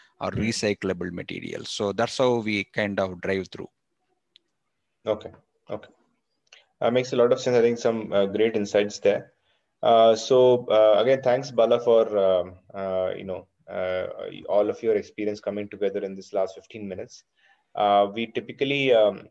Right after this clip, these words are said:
Speaker 2: end the show with, uh, you know, three social media hashtags, uh, which you think are most relevant, uh, in describing what we talked about today. So what would, um,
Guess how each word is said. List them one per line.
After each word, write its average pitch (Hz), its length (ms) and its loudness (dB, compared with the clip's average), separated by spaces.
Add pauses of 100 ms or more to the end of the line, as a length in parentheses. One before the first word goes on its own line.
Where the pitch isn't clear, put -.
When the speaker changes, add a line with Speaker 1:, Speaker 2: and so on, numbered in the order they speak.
(120)
Speaker 2:
end 117 220 -8
the 131 60 -2
show 117 280 -6
with, 113 340 -4
uh, 92 360 2 (100)
you 98 80 -14
know, 98 160 -8
three 113 160 -14
social 107 340 -12
media 104 260 -2
hashtags, 95 720 -4 (540)
uh, 98 140 -4
which 101 200 -10
you 104 80 -12
think 107 220 -12
are 101 100 -2
most 104 300 -10
relevant, 101 480 -6 (240)
uh, 98 280 -8
in 101 140 -12
describing 101 540 -6
what 95 200 -8
we 98 60 -14
talked 95 300 -6
about 98 300 -6
today. 92 220 -14 (460)
So 113 280 -6
what 110 340 -2
would, 127 240 -8
um, 104 400 0